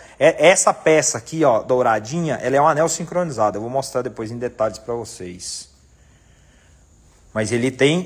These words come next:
duas engrenagens, é, sincronizadas, ó, observem aqui. Então, são, são três anéis, aliás.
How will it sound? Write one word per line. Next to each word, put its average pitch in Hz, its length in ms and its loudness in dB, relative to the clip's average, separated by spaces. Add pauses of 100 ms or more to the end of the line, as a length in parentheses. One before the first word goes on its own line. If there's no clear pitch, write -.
duas 170 400 4
engrenagens, 139 960 0
é, 123 340 4
sincronizadas, 147 960 -2
ó, 107 180 -4
observem 98 420 -10
aqui. 139 260 -16 (320)
Então, 120 240 -6 (160)
são, 131 440 -6
são 127 800 -6 (140)
três 202 280 6
anéis, 151 360 0
aliás. 120 520 0